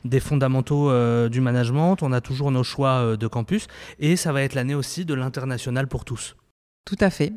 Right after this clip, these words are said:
Speaker 2: donc, euh, effectivement la deuxième année c'est la poursuite du tronc commun avec, bon, des matières, hein, qu'ils auront suivies, le marketing produit, là ils feront le marketing des services, mais on intégrera aussi des nouvelles matières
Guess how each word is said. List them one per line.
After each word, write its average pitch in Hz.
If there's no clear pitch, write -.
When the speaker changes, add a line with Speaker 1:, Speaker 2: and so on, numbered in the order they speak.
Speaker 2:
donc, 156
euh, 143
effectivement 151
la 185
deuxième 156
année 160
c'est 202
la 185
poursuite 160
du 151
tronc -
commun 156
avec, 151
bon, 139
des 143
matières, 156
hein, 170
qu'ils 147
auront 139
suivies, 180
le 160
marketing 143
produit, 160
là 143
ils 135
feront -
le 139
marketing 139
des 135
services, 143
mais 160
on 151
intégrera 156
aussi 156
des 151
nouvelles 165
matières 185